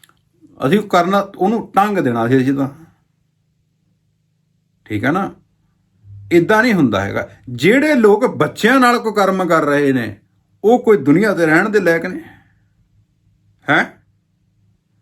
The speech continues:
ਬਹੁਤ ਦੁੱਖ ਹੋਇਆ, ਪਰ ਸੰਗਤ ਨੂੰ ਮੇਰੀ ਬੇਨਤੀ ਹੈ, ਮਾਫ਼ ਕਰਨਾ ਤੁਸੀਂ, ਤੁਹਾਨੂੰ ਮੇਰੇ ਸ਼ਬਦ ਥੋੜ੍ਹੇ ਅੱਧੇ ਲੱਗਣਗੇ, ਪਰ ਮੈਂ ਕੋਈ ਸਾਧੂ ਸੰਤ ਤਾਂ ਹੈ ਨੀਗਾ ਪਿਆਰਿਓ।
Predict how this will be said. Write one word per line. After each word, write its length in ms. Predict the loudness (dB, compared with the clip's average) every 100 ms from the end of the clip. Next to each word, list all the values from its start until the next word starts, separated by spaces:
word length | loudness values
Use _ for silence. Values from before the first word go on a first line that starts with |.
| _ _ -20 _ -4
ਬਹੁਤ 320 | 2 2 2
ਦੁੱਖ 280 | 0 0 0
ਹੋਇਆ, 440 | 0 2 2 -2 -12 _ _ _ _ _ -4
ਪਰ 100 | 0
ਸੰਗਤ 380 | 2 2 0
ਨੂੰ 100 | -2
ਮੇਰੀ 200 | 2 4
ਬੇਨਤੀ 500 | 4 4 4 4 2
ਹੈ, 120 | 2 2
ਮਾਫ਼ 260 | 2 0
ਕਰਨਾ 160 | -2 -2
ਤੁਸੀਂ, 160 | -2
ਤੁਹਾਨੂੰ 220 | 0 0 0
ਮੇਰੇ 140 | 0
ਸ਼ਬਦ 300 | 0 -2 -2
ਥੋੜ੍ਹੇ 200 | 0 0
ਅੱਧੇ 160 | 0 0
ਲੱਗਣਗੇ, 380 | 0 0 -4 -6 -18 _
ਪਰ 160 | 0 0
ਮੈਂ 180 | 0 0
ਕੋਈ 120 | -2
ਸਾਧੂ 340 | 0 0 0
ਸੰਤ 300 | -2 -2 0
ਤਾਂ 120 | -2
ਹੈ 100 | 0
ਨੀਗਾ 220 | 0 0 0
ਪਿਆਰਿਓ। 420 | 0 0 -4